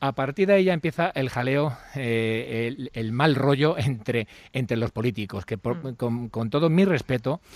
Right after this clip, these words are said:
Speaker 1: creo que tenemos los políticos que no nos merecemos. Y, y nad-, y, y no, no hay que olvidar que son nuestros servidores, que están ahí para servirnos y no al revés. Y empezaron a, cada uno con sus consignas,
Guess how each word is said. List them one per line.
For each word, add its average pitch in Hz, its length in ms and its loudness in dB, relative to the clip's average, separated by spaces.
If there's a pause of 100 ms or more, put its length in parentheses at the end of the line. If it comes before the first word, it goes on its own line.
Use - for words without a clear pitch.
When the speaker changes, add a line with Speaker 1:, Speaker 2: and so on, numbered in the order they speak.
(320)
Speaker 1:
creo 143 300 4
que 156 120 0
tenemos 131 360 2
los 123 140 -2
políticos 123 460 -2
que 113 220 -2
no 127 100 2
nos 123 160 -2
merecemos. 101 640 -4 (120)
Y, 113 200 -2 (100)
y 113 100 -2
nad-, 131 260 -2
y, 113 420 0
y 131 120 -8
no, 120 160 -2
no 117 200 0
hay 127 100 0
que 135 160 0
olvidar 131 440 2 (260)
que 123 120 -2
son 151 260 2
nuestros 147 340 0
servidores, 117 640 -2 (320)
que 123 80 -4
están 143 180 0
ahí 147 140 4
para 135 200 0
servirnos 123 520 -4
y 113 80 -2
no 113 100 -2
al 120 80 -2
revés. 101 520 -4 (520)
Y 131 220 4
empezaron 147 500 2
a, 151 380 0
cada 127 240 2
uno 147 220 0
con 120 140 -2
sus - 180 -4
consignas, 131 680 -4